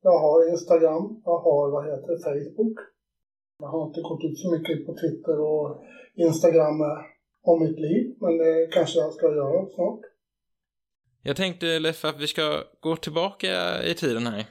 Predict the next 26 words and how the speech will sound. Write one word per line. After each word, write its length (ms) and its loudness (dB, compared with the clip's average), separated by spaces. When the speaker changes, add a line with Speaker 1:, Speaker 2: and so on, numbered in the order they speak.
Speaker 2:
för 140 -8
dig. 160 -6
Speaker 1:
Mm. 360 2
Speaker 2:
Tillbaka 460 -4
till, 560 -4
eh, 80 0
din 200 -4
uppväxt. 680 -8
Speaker 1:
Min 320 2
barndom? 640 4
Speaker 2:
Ja. 320 -2
Kan 180 -6
du 100 -2
beskriva 1000 -6
för 80 -2
oss 240 -6
hur 440 0
en 160 -2
vanlig 440 -2
dag 280 -2
var 260 -2
där? 320 -8
Speaker 1:
En 100 -2
vanlig 480 4
dag, 300 6
eh, 180 8